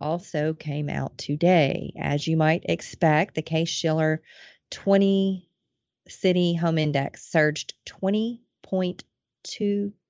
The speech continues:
percent from a year ago. That means, uh, across the country, at least in these twenty cities, home prices are up twenty percent higher than where they were a year ago. Some of the leading areas were Phoenix.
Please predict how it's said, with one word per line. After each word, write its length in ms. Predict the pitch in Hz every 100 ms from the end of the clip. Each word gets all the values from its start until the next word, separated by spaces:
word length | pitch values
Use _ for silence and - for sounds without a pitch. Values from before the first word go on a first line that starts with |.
| _
percent 460 | - 95 - - - _ _ _ _
from 140 | - 160
a 40 |
year 180 | 156 147
ago. 200 | 135 - - - - - _
That 220 | 180 180
means, 440 | 185 180 180 175 -
uh, 340 | - 160 156
across 300 | 156 185 180
the 60 | 175
country, 440 | - 170 170 170
at 80 | 160
least 240 | - 165 160
in 80 |
these 160 | 160 160
twenty 300 | - 160 160
cities, 560 | - 156 156 156 151 - - -
home 220 | - 185
prices 500 | 180 170 170 165 160
are 180 | 147 147 _ -
up 360 | 165 147 - - _
twenty 340 | - 190 180 202
percent 560 | - 190 - 151 147
higher 540 | - - 160 147 147 143
than 220 | 147 147
where 140 | 147 143
they 160 | 143
were 340 | 147 139 139 - - - _ -
a 80 |
year 300 | 156 151 147
ago. 400 | 143 - - - - _ - - -
Some 180 | - 180
of 60 | 175
the 80 |
leading 360 | 170 175 175 170
areas 540 | - 165 165 165 160 -
were 140 | 151
Phoenix. 640 | - - 170 180 185 -